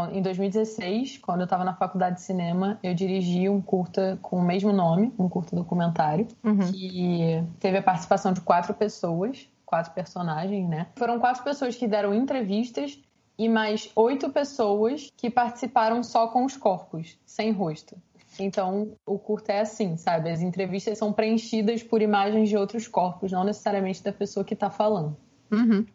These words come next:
Speaker 1: E um desses personagens foi o Daniel, um amigo meu, que é um homem trans, que desde o início do projeto tinha interesse em participar. E aí, quando eu fui fazer o curta, eu falei, "Cara, eu vou falar com o Dani."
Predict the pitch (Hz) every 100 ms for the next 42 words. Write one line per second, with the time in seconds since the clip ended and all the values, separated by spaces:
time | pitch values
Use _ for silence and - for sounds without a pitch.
0 | _ _ 226 247 254 277 330 254 240 -
1 | 226 226 208 202 226 226 208 - 208 208
2 | 214 226 254 196 196 196 - 202 185 190
3 | 190 202 214 180 185 208 _ - - 196
4 | 180 175 175 180 170 180 220 220 175 175
5 | 196 - - - 202 190 214 247 277 233
6 | 220 220 202 202 208 196 175 165 196 202
7 | - _ - - 196 208 214 - _ 208
8 | 202 220 190 196 - 202 196 196 - 220
9 | - 175 185 - _ 202 202 202 233 240
10 | 240 226 208 208 208 196 202 208 - 220
11 | 185 170 220 180 170 170 165 185 175 170
12 | 202 214 180 165